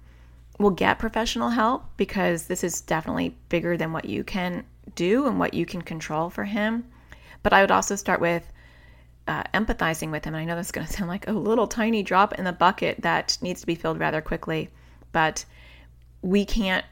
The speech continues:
we can't catapult kids into treatment and into trusting other people when they're just not ready. And we have to start at the beginning, which can seem really painful.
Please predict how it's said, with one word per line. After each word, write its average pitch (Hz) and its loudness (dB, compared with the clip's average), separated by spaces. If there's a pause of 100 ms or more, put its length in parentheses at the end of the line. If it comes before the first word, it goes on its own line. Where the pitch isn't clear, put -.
(100)
we 196 4
can't - -2
catapult 175 2
kids 165 0
into 160 -6
treatment 160 -4
and 160 -8
into 160 -8
trusting 160 -8
other 156 -4
people 151 -4 (460)
when 170 -4
they're 165 -2
just 156 -4
not 151 -6
ready. 156 0
And - -6
we 170 -4
have 220 -2
to 180 -4
start 160 -2
at 160 -10
the - -16
beginning, 165 -6
which - -6
can 165 -8
seem 156 -8
really 170 -6
painful. 202 -2